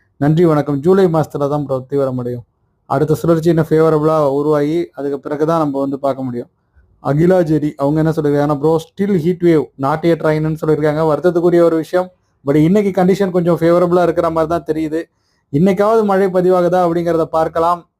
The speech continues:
தமிழகத்தினுடைய வடகோடி மாவட்டங்களை பொறுத்தவரையில, சென்னை மாநகர் மற்றும் அதனுடைய புறநகர் பகுதிகளை பொறுத்தவரையில,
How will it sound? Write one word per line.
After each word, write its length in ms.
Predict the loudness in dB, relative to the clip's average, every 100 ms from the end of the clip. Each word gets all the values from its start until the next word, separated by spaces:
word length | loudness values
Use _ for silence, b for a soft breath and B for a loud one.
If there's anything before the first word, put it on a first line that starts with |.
| _ -6
தமிழகத்தினுடைய 680 | -2 2 2 0 0 2
வடகோடி 500 | 2 2 2 0 -2 -6 _ _ _ -6
மாவட்டங்களை 560 | -2 0 0 0 0 0
பொறுத்தவரையில, 600 | 0 2 0 2 2 0
சென்னை 300 | 0 0 0
மாநகர் 340 | 0 0 -2
மற்றும் 280 | -2 -4 -4
அதனுடைய 220 | -2 -2
புறநகர் 380 | -2 0 0 0
பகுதிகளை 400 | -2 -2 -2 -2 -6
பொறுத்தவரையில, 640 | -8 -4 -4 -2 -2